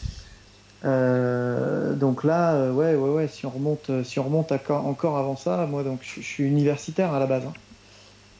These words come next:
Je suis universitaire converti, euh, à la jeunesse et sport par un concours qui s'appelle le professorat de sport.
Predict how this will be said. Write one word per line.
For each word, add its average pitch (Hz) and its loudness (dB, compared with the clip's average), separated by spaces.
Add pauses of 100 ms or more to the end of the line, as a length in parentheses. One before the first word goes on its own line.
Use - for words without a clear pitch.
Je - -18
suis 147 -6
universitaire 139 -2
converti, 143 -2
euh, 127 0
à 143 -2
la 135 2
jeunesse 135 0
et 139 -4
sport 151 -4
par 127 -4
un 127 -2
concours 139 -4
qui - -12
s'appelle 135 -2
le 135 -2
professorat 131 -6
de 131 -2
sport. 202 -2